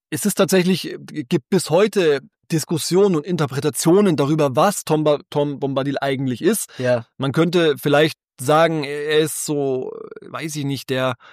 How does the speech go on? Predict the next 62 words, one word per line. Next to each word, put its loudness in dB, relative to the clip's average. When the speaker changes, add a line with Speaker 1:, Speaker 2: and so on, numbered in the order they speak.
Speaker 1:
Schatten -2
Gottes, 0
der 0
bei 2
der 2
Schaffung -4
der 0
Welt 2
schon 0
da 4
war 2
und -4
jetzt -4
noch 0
auf -2
dieser 0
Welt 0
lebt. 0
Irgendwie 2
sowas 0
halt. -2
Speaker 2:
Ja. 0
Speaker 1:
Und 0
Speaker 2:
Auf 0
jeden 2
Fall 4
unabhängig 0
von, -2
äh, -2
Gut -4
und -2
Speaker 1:
komplett 4
Speaker 2:
Böse. -10
Speaker 1:
von -4
allem. 2
Speaker 2:
Ja. -4
Speaker 1:
Der 0
Ring 4
hat 0
auf 0
ihn -4
auch 0
keine 0
Macht. -4
Speaker 2:
Ja. -4
Speaker 1:
Also 0
er 6
nimmt 0
diesen 0
Ring, 4
was -2
ist -8
das -2
f-, -14
so? -10
Es -6
Speaker 2:
Ja. 2
Speaker 1:
juckt -2
ihn 0
nicht. -4
Speaker 2:
Ja, -8
ja. -8